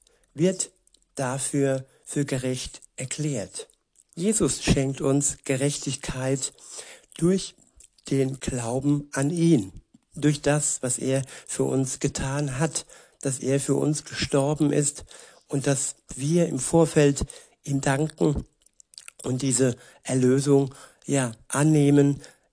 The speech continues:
indem wir sagen, ja, ich habe gesündigt, ich bin wirklich fehlgeleitet gewesen und war nicht auf deinem Weg unterwegs, Herr.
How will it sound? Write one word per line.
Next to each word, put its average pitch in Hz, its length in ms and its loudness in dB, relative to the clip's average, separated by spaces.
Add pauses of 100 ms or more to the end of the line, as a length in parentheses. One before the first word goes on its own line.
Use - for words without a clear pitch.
indem 139 340 0
wir 139 120 2
sagen, 139 360 -2
ja, 131 360 0 (160)
ich - 220 4
habe 143 340 0 (720)
gesündigt, 143 880 2
ich - 180 2
bin 139 420 2
wirklich 147 340 0 (260)
fehlgeleitet 139 880 2
gewesen 127 600 -2 (720)
und 117 200 -10
war 123 320 0
nicht 143 400 2
auf 139 240 -2
deinem 131 440 -2
Weg 135 300 0
unterwegs, 135 680 0
Herr. 110 240 -8